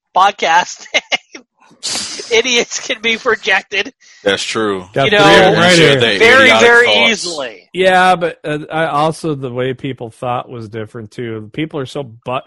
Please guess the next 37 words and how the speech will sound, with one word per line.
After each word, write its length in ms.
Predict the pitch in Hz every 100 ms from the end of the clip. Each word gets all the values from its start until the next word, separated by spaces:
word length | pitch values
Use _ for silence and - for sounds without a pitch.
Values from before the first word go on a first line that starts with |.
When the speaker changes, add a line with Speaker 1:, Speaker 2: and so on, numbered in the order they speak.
| 127 -
Speaker 3:
are 80 |
so 160 | 131 151 139
easily 280 | 131 139
butthurt 640 | 110 107 117 127 123 120 -
today. 260 | 120 113 107 -
Speaker 2:
The 140 | - 113
world 200 | 120 -
Speaker 1:
But 80 | 240
Speaker 2:
is 40 |
Speaker 1:
how 120 | 320 349
Speaker 2:
extra, 120 | 349
Speaker 1:
many, 160 | 277
Speaker 2:
the, 140 | 220 -
Speaker 1:
but 100 | -
Speaker 2:
the 60 |
Speaker 1:
here, 200 | - -
Speaker 2:
world 200 | - 156
is 100 | 151
Speaker 1:
here's, 100 | 143
Speaker 2:
extra 180 | 131 123
Speaker 1:
here's 80 | -
the 60 | 127 123
thing 60 | -
Speaker 2:
sensitive 220 | 208 202
Speaker 1:
I 20 |
Speaker 2:
now, 180 | 95 92
Speaker 1:
wa-, 60 | 165
I, 100 | 220
Speaker 2:
man. 100 | 98
Speaker 1:
I, 140 | 196 269
Speaker 3:
They 160 | 143 160
Speaker 1:
I 20 |
Speaker 3:
weren't 360 | 156 156 175 226
Speaker 1:
wonder 220 | 262 254
Speaker 3:
back 280 | 247 - -
then. 280 | 110 104
Speaker 1:
how, 180 | 101 208